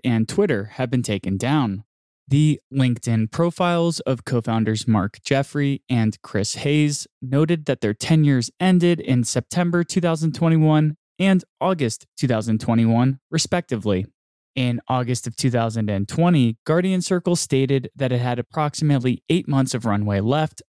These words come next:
barring any further revenue stream or investment. The company was forced to shut down operations,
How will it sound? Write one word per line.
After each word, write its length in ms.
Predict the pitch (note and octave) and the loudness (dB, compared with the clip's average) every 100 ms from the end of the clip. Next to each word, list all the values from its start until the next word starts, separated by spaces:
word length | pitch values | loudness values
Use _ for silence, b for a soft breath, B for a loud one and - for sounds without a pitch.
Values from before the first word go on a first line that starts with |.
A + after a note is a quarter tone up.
| _ | _
barring 420 | C#3+ D3 D#3+ D#3+ - | -2 0 0 0 0
any 280 | C3 C3 | 0 2
further 360 | B2 - A2+ G2+ | 0 -2 0 0
revenue 440 | A2+ D3+ D#3+ D#3+ | 0 0 2 2
stream 480 | D3+ - E3 D#3+ D#3 - | 0 2 4 4 2 0
or 180 | A2+ G2 | 0 2
investment. 720 | G2+ B2+ D3+ - A2+ G#2 F2+ _ _ _ _ | 2 0 -2 -2 -4 -4 -4 _ _ _ _
The 60 | C#3 | -4
company 360 | C3 A#2 A#2 A#2 | -2 -2 -2 -2
was 240 | A2 G#2+ | 0 -2
forced 480 | - E3+ F3 F3 - _ | -2 0 2 0 -8 _
to 120 | - | 0
shut 240 | F#3 B2+ A2 | 2 2 -2
down 180 | A2 G#2+ | -2 0
operations, 1000 | G#2 A2 A#2+ D3+ - D#3 D3+ C#3+ - | -2 -2 0 0 0 2 2 2 -2